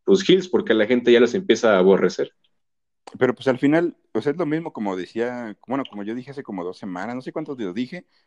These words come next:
Speaker 2: de que, pues, ¿para qué separaste a Tucker y a Otis y vas a poner a Otis con un, con otro men a hacer equipo? O
Speaker 1: Ujú.
Speaker 2: sea, lo mismo de las, eh, icónicas. Entonces,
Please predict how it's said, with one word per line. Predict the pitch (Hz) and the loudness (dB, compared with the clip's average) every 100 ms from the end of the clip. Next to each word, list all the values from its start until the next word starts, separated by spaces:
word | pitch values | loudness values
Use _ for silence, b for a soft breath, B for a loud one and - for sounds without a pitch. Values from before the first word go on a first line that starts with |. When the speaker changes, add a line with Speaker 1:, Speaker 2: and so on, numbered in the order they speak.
| _ | _
Speaker 2:
de | 101 - | -10 -8
que, | - | -10
pues, | 123 - | -12 -4
¿para | 160 160 | -2 -2
qué | - 180 | -4 -4
separaste | - 208 131 - 147 | -4 -4 -4 -2 -6
a | |
Tucker | - 160 143 | -6 -8 -8
y | 123 | -6
a | 123 | -6
Otis | 151 - 123 - | -8 -10 -12 -12
y | 113 | -14
vas | 104 120 139 | -6 -6 -6
a | |
poner | 127 127 127 | -8 -6 -4
a | |
Otis | 120 127 120 | -6 -10 -14
con | - | -10
un, | 110 113 107 98 | -8 -8 -10 -14
con | 92 104 | -16 -14
otro | 120 | -10
men | 117 139 135 - _ - | -4 -4 -6 -12 _ -20
a | |
hacer | - 107 | -6 -6
equipo? | 107 131 - | -6 -8 0
O | 117 | 0
Speaker 1:
Ujú. | 113 | 0
Speaker 2:
sea, | 90 85 _ _ _ _ - | -6 -12 _ _ _ _ -8
lo | 95 | -4
mismo | 104 131 127 113 | -2 -2 -2 -4
de | |
las, | 92 - | -6 -10
eh, | 87 85 71 - | -14 -12 -12 -14
icónicas. | 78 113 113 - - | -8 -4 -4 -6 -12
Entonces, | 78 87 104 92 | -12 -10 -8 -8